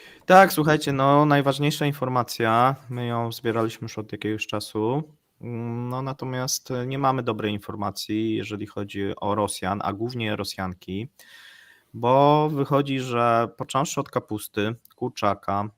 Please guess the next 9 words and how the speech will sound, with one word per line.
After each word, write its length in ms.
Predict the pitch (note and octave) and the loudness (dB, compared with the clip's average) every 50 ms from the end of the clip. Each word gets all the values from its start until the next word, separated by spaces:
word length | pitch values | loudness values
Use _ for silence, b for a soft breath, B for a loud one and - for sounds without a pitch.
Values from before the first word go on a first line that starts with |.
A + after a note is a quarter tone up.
| - | -10
do 160 | G#2+ G#2 A#2+ | -6 -4 -2
biletów 520 | C3+ C#3+ C#3 B2+ B2 B2 A#2+ - - - - | -2 -2 -2 0 0 0 0 -2 -10 -20 -20
k-, 100 | - - - | -20 -18 -12
lotniczych, 840 | - G2+ G2+ G#2 G#2+ G#2+ G#2 - - G2+ G2 F#2+ - - F#2+ G#2+ G#2 | -8 -6 -2 -2 -2 -2 -4 -4 -8 -10 -10 -10 -8 -8 -8 -8 -8
praktycznie 560 | - A2+ A#2 - - - D3+ D3 - - B2+ | -6 -8 -10 -8 -4 -4 -4 -4 -4 -8 -8
wszystkie 360 | A#2+ - - D#3 D3 - C3+ - | -6 -4 -4 -4 -4 -4 -6 -8
towary 420 | - A2+ G#2+ A2+ A2 A#2 B2+ B2 | -6 -6 -2 0 0 0 0 0
i 60 | A#2+ | -4
usługi 560 | A#2+ - - - G#2+ G#2 G2+ G#2+ A2 B2+ C#3+ | -4 -6 -10 -14 -14 -10 -6 -6 -6 -6 -6